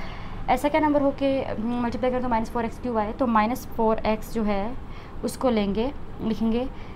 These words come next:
तो हमारे पास ये cancel होगा। तो टू एक्स स्क्वायर माइनस फ़ोर एक्स को मैंने टू से multiply किया, so टू से multiply किया तो आ गया टू फ़ोर और, अ, फ़ोर x square minus,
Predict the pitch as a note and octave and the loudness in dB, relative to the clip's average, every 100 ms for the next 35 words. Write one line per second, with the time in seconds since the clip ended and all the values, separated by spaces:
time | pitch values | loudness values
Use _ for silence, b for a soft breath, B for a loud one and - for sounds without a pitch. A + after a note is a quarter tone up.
0 | B A#3 G#3+ G#3+ G#3+ G#3 G#3+ G#3 A3+ G3+ | B 0 2 0 0 -2 -2 -2 0 0
1 | A3 - C#4+ C#4 - C#4 C4 B3 A3+ A3 | 0 0 2 2 2 2 2 4 2 2
2 | A#3+ A3+ - A#3+ A3+ C#4+ D4 C4 G3 - | 0 0 0 0 2 2 2 2 2 0
3 | F3+ - F3+ E3+ - B B B B - | -2 -2 -2 -4 -4 B B B B -4
4 | - A3 - C4+ C#4+ C4+ F#3 B3+ B3+ B3 | 0 0 2 2 4 4 4 2 2 4
5 | A3+ A3 G#3+ A3 - - A#3+ G#3 - F#3+ | 6 6 6 0 -2 -2 0 0 2 2
6 | G3 B3+ A#3+ G#3 - G3 F#3+ F#3+ F3+ - | 4 2 2 2 2 2 2 2 0 -2
7 | - G#3 G3 - - G#3+ A#3 D#4 - B | 0 0 0 -2 0 2 2 2 0 B
8 | B B - G#3 G3+ G3+ B3+ - - | B B 2 2 2 2 0 0 -2